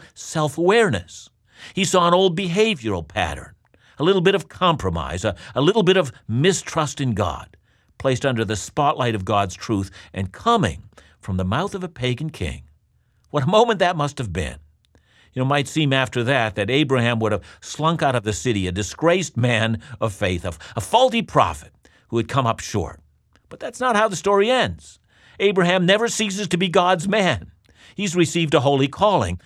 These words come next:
and God always calls his man to do his will. And so with that,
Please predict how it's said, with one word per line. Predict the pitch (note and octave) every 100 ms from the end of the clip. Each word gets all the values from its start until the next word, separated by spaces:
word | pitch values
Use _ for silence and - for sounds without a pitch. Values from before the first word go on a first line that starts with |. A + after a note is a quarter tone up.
| -
and | C3 C#3+
God | E3 E3+ F3
always | F3+ A3 A#3+ B3 A#3+ - - _
calls | - F#3 G#3 E3
his | F#3+ B2+
man | C3 B2
to | B2+
do | A2+ A2+
his | B2 G2
will. | G2 C#2+ C#2+ _ _ _ _ _
And | B2 B2
so | D#3
with | D3+ -
that, | C3+ G#2 G#2